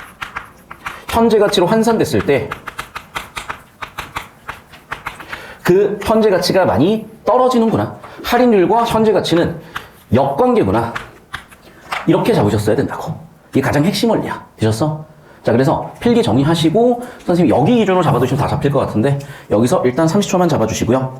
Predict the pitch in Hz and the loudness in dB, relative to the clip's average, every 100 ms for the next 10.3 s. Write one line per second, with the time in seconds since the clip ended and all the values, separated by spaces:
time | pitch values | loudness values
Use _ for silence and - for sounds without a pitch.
0 | - - - - - 165 202 117 92 - | -20 -20 -20 -16 -6 0 2 2 0 -2
1 | - 127 - 98 113 151 147 - 113 165 | 0 0 0 0 2 2 2 0 -2 0
2 | 147 - 135 196 - - - - - - | 2 2 0 0 -4 -14 -20 -20 -20 -20
3 | - - - - - - - 110 135 - | -12 -12 -12 -6 -4 -2 0 2 2 2
4 | 156 196 117 135 117 107 120 92 147 127 | 2 2 2 2 2 2 2 0 0 -2
5 | - - - 113 135 107 120 - 147 104 | -6 -20 -2 2 2 2 0 0 -2 -2
6 | - - 151 190 175 139 160 139 110 113 | -6 0 2 4 4 4 4 2 2 2
7 | 165 180 - - 127 147 165 185 208 190 | 0 -2 -10 -4 0 2 2 2 2 2
8 | 185 160 214 226 202 175 160 175 170 160 | 2 0 2 2 2 2 2 2 2 0
9 | 160 - 160 160 185 202 185 135 127 160 | -2 -2 0 0 0 2 2 2 2 2
10 | 160 165 | 2 0